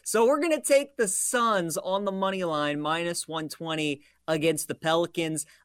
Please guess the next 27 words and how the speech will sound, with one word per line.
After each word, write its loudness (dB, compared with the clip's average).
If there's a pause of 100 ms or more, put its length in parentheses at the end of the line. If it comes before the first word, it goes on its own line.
(100)
I 2
like 2
the 0
fact 0
that -6
the -6
Suns -2
just -4
got 0
blown -2
out 0
by 2
Boston, -2
so -4
I 0
think -6
they're -6
go-, -2
looking -4
for -6
a -4
bounce -2
back. 0
They're -8
gonna -4
be -4
motivated. 0